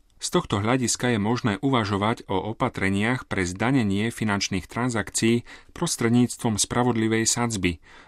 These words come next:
aj pre prispievanie k zriadeniu svetovej rezervy na podporu ekonomiky krajín postihnutých krízou, ako aj obnovou ich menového a finančného systému.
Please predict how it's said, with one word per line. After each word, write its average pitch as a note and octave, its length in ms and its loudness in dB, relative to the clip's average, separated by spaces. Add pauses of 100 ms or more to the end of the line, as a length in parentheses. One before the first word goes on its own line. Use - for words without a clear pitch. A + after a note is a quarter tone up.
aj E3+ 160 2
pre G2 160 2
prispievanie G#2 800 0
k G#2 80 -4
zriadeniu G#2 640 0
svetovej F#2 480 -2
rezervy A#2 480 0 (240)
na D3 160 0
podporu F3+ 480 2
ekonomiky G#2 720 0
krajín G2 480 0
postihnutých G#2 720 -2
krízou, A2 560 2 (320)
ako C3 400 2
aj - 20 -4 (140)
obnovou A2+ 560 0
ich C3 240 2
menového G#2+ 720 0
a G#2 80 -2
finančného G2 720 -2
systému. F#2+ 560 0